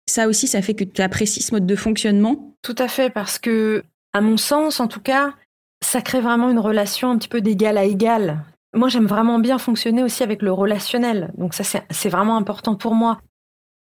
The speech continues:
Speaker 1: Allez, la traditionnelle question de la fin maintenant. Quel est ton dernier kiff de freelance ?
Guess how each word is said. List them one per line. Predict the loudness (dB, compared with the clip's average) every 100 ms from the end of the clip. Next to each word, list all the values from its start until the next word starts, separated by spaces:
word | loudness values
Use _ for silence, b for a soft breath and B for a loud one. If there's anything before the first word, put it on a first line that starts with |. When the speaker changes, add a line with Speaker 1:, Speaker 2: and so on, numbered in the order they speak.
| _
Speaker 1:
Allez, | 2 2 0 -2
la | -2
traditionnelle | 0 0 2 2 2 2 2 0
question | -2 0 0
de | 0
la | 0
fin | -2 -2 0
maintenant. | 0 -2 -4 -2 -2 -6 _ _
Quel | 2 4
est | 2 0 -4
ton | 0
dernier | 2 2 2
kiff | 0 -6 -6 -6
de | -4
freelance ? | -2 0 0 -4 -8 -10 -14